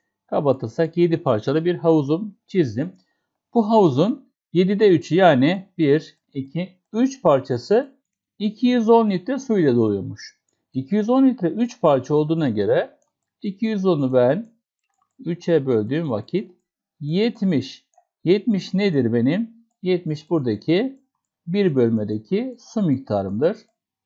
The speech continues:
Buna göre havuzun tamamı diyor. Havuzun tamamı yedi parça olduğu için bir parçam yetmiş, yetmiş çarpı yedi,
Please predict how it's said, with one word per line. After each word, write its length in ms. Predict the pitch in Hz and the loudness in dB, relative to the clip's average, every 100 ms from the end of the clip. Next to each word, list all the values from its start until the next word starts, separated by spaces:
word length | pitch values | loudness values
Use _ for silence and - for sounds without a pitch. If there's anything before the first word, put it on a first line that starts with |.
| _ _ _ _ _ | _ _ _ _ _
Buna 160 | - 262 | 2 4
göre 180 | 240 233 | 4 0
havuzun 480 | 214 220 214 247 226 | 4 4 4 2 0
tamamı 540 | 226 196 139 117 104 | 2 4 4 2 -2
diyor. 200 | 110 180 269 - _ _ _ _ _ _ _ | 0 0 -2 -12 _ _ _ _ _ _ _
Havuzun 400 | 165 190 208 240 | 2 4 4 0
tamamı 400 | 226 220 202 202 | 0 0 0 0
yedi 260 | 208 240 | 0 -2
parça 380 | - 143 127 135 | 2 2 2 0
olduğu 220 | 147 175 | 0 2
için 600 | 127 107 - 143 190 226 _ _ _ _ | 0 -2 -4 -4 -4 -8 _ _ _ _
bir 200 | 190 170 | -2 -2
parçam 460 | 139 110 104 101 117 | 2 0 0 -8 -4
yetmiş, 640 | 139 151 160 165 160 - 170 | -4 -4 -6 -6 -8 -8 -6
yetmiş 400 | 165 165 143 - | -6 -6 -10 -8
çarpı 380 | 104 95 - | -10 -10 -10
yedi, 600 | 110 139 131 139 143 147 | -6 -6 -4 -4 -2 -4